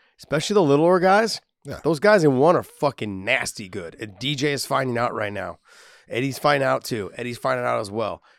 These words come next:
Speaker 1: They are both finding out that it's tough, man. It's tough over there 'cause those kids, those kids over there in one are fucking just nasty on the feet.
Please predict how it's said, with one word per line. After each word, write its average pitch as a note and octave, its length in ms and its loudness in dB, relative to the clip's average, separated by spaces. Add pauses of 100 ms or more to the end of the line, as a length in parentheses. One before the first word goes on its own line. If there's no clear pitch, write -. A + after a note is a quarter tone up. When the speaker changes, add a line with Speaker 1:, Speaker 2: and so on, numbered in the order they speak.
(180)
Speaker 1:
They C#3+ 120 0
are E3 80 4
both C3 320 2
finding B2 280 0
out A2+ 200 -2
that G2 100 -10
it's B2+ 220 -6
tough, G#2+ 280 -6
man. F#2 360 -10
It's - 160 -14
tough B2+ 280 -6
over C3 140 -4
there B2+ 180 -2
'cause A2 140 -12
those A2 160 -8
kids, C3 460 -8 (260)
those - 160 -4
kids F#3+ 260 0
over D3+ 180 4
there C#3 180 4
in B2 80 2
one D3 340 2 (360)
are G2 120 -8
fucking G#2 420 -6
just F2+ 200 -10
nasty G#2 640 -4
on F#2 120 -6
the F2 80 -14
feet. F#2 280 -16